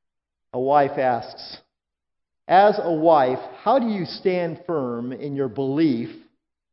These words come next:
Okay? "How do you stand firm in your belief on a non-sin issue without being disrespectful?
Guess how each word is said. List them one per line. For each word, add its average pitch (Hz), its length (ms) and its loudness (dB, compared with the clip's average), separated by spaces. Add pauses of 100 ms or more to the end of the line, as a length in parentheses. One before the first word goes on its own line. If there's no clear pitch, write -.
(200)
Okay? 131 360 -6 (220)
"How 160 80 -10
do 151 60 -10
you 123 100 -10
stand 147 640 -6
firm 127 440 -8 (760)
in 135 140 -8
your 139 80 -2
belief 131 520 -4 (600)
on 135 160 -4
a 117 80 -6
non-sin 151 880 -4
issue 123 360 -10
without 120 460 -4
being 113 240 -8
disrespectful? 107 1000 -14